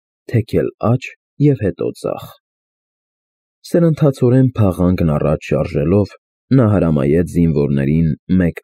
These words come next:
աջ շրջադարձել, մեկ ձախ։ Այս ձևով,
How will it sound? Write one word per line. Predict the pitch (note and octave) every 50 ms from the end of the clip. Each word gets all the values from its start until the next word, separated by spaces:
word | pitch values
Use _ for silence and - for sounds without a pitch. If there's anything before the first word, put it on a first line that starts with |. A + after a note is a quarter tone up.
| _
աջ | - F#2+ G#2 - -
շրջադարձել, | - - G2+ F#2 F2 F2 F2+ D#2+ D2 E2 D#2+ D#2+ - - - D#2 D#2 D2+ C#2 - _ _ _ -
մեկ | C3 C#3 C3+ B2+ B2+ -
ձախ։ | - - - - - - - - - - _ _ _ _ _ _ _ _ _ _ _ _ _ _ _ _ _ _ _
Այս | G2+ G2+ F#2+ E2+ D#2+
ձևով, | D#2+ - E2 D2+ C#2+ D#2 F2+ F#2 F2 -